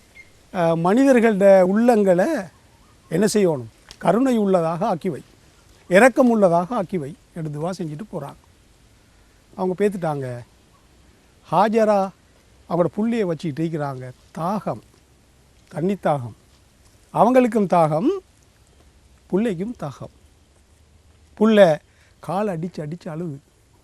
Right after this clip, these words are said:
இவங்க ரெண்டு மலை இருந்துச்சு, ரெண்டு பதிலையும், சஃபா மர்வான்னு ரெண்டு மலை. என்ன மலை?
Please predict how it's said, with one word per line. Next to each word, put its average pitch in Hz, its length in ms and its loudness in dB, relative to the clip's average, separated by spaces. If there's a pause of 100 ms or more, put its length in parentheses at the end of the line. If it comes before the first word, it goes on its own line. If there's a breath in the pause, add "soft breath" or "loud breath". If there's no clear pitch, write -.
(360 soft breath)
இவங்க 196 520 4 (540)
ரெண்டு 320 260 4
மலை 262 300 2
இருந்துச்சு, 214 220 -2
ரெண்டு 214 220 2
பதிலையும், 151 380 -2 (120)
சஃபா 190 380 0
மர்வான்னு 160 380 -4
ரெண்டு 180 240 -4
மலை. 131 220 -12 (200)
என்ன 185 160 0
மலை? 214 280 4